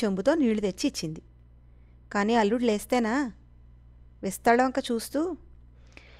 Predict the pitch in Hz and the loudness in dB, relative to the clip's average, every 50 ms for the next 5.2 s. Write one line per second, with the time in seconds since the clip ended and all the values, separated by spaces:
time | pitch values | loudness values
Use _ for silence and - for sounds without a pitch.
0 | - - - - - - - - - - 202 233 277 247 240 233 247 - - 311 | -20 -20 -20 -20 -20 -20 -20 -10 -2 0 2 4 6 6 6 6 6 4 2 4
1 | 302 330 320 294 294 285 285 294 339 370 330 277 269 262 220 226 240 233 240 285 | 4 4 6 6 4 4 4 4 2 2 2 2 2 2 4 4 2 4 4 2
2 | 294 294 277 262 226 226 233 240 254 247 254 277 247 - - 247 240 233 240 233 | 2 4 4 4 4 6 4 4 4 4 4 4 4 4 2 2 4 6 6 6
3 | 220 185 190 - - - - - - 233 220 202 175 160 - - - - - - | 4 2 0 -4 -10 -18 -8 -2 0 0 2 0 0 -2 -4 -8 -12 -18 -20 -20
4 | - - - - - - - - - - - - - - - - - 220 214 220 | -20 -20 -20 -20 -20 -20 -20 -20 -20 -20 -20 -20 -20 -20 -20 -2 4 6 6 6
5 | 220 - 170 | 6 2 -2